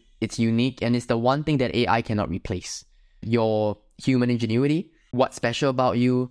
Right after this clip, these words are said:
what people know about you, how they feel about you, your personality. And if, if we choose to stay this way, we will lose. And we will continue to lose. So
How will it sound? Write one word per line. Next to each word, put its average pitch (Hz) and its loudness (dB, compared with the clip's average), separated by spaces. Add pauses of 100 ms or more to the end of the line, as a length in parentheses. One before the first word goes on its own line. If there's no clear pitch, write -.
(120)
what 120 2
people 123 0
know 123 0
about 123 0
you, 120 2
how 123 2
they 113 -2
feel 131 0
about 120 2
you, 120 0
your 98 2
personality. 113 0
And 104 -2
if, - -10
if 123 0
we 127 0
choose 156 0
to 123 -12
stay 147 2
this 156 -2
way, 151 0 (200)
we 143 0
will 123 2
lose. 117 -4 (180)
And 131 0
we 135 2
will 135 2
continue 156 0
to 123 -2
lose. 101 -6
So 120 -2